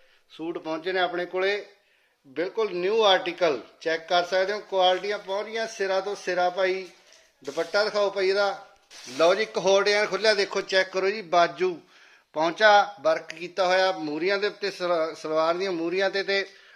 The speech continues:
ਬਾਜੂ ਵਰਕ ਚੈੱਕ ਕਰ ਸਕਦੇ ਹੋ। ਹੈਂਡ ਵਰਕ ਦੇ ਵਿੱਚ ਡਿਜ਼ਾਈਨ ਪਹੁੰਚਿਆ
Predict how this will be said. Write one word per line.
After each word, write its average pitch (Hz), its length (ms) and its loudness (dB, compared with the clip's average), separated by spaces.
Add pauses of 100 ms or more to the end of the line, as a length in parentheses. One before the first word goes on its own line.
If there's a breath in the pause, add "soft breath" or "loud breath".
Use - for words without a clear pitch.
(140 loud breath)
ਬਾਜੂ 165 360 4
ਵਰਕ 170 220 2
ਚੈੱਕ 170 300 -2
ਕਰ 180 180 2
ਸਕਦੇ 185 300 0
ਹੋ। 196 200 -4 (380)
ਹੈਂਡ 165 280 -2
ਵਰਕ 185 280 2
ਦੇ 196 120 -2
ਵਿੱਚ 180 200 -8
ਡਿਜ਼ਾਈਨ 175 320 0
ਪਹੁੰਚਿਆ 175 560 -2